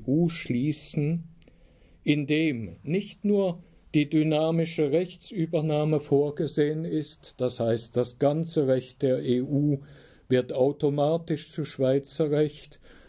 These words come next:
nein, auch die Unionsbürgerrichtlinie, die will die Union drin haben, das heißt eben der rumänische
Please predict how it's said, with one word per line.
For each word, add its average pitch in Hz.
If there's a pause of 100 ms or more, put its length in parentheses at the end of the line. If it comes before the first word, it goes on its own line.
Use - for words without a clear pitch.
(120)
nein, 156 (140)
auch 123
die 131
Unionsbürgerrichtlinie, 139 (680)
die 135
will 139
die 135
Union 110
drin 120
haben, 139 (520)
das 107
heißt 127 (160)
eben 170 (500)
der 120
rumänische 165